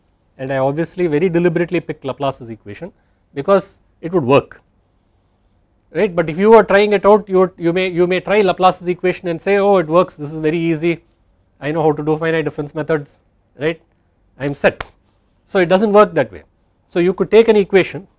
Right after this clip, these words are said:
you could use, you could go through, right, you could go through a legal process saying, "I will do central differences, I will do forward difference."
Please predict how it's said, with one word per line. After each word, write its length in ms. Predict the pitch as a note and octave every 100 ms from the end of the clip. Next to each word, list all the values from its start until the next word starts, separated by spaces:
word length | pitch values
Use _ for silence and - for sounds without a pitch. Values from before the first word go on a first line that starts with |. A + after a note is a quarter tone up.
| _ _ _ _
you 160 | D3+ D#3+
could 180 | E3+
use, 300 | D#3+ G#3+ F#3+
you 100 | E3+
could 180 | D3+ D3
go 180 | C#3+ G#3+
through, 360 | G#3+ G#3 G3+ - _ _ _ C#3
right, 240 | F3+ G#3
you 120 | D3
could 160 | D3 C#3+
go 140 | E3+
through 180 | G3+ G#3
a 20 |
legal 460 | D#3+ G3 A3+ A3 E3 - _
process 440 | G3+ G#3+ - - _ _ _ _
saying, 220 | F#3+ F#3
"I 80 | D3+
will 80 | D#3+
do 120 | G3+
central 300 | - F3 G#3
differences, 560 | F#3 F#3+ F3+ F#3 E3
I 60 | C#3
will 120 | B2+
do 120 | C#3+
forward 320 | C#3+ F3 F#3+ F3+
difference." 440 | E3+ F#3 F3 _